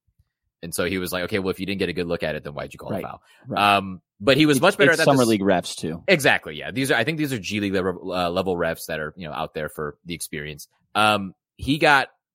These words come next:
Speaker 1: a lot better with that the second game, or was headed, you know, trending in the right direction the second game with that, just less handsy, less foul calls.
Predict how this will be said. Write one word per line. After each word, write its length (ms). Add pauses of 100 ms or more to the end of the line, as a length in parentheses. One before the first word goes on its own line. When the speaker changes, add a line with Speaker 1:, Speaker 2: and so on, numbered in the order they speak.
(800)
Speaker 1:
a 40
lot 200
better 140
with 80
that 100
the 60
second 360
game, 420
or 180
was 220
headed, 320
you 100
know, 40
trending 260
in 60
the 60
right 100
direction 320
the 60
second 240
game 160
with 100
that, 160
just 140
less 140
handsy, 440
less 180
foul 220
calls. 360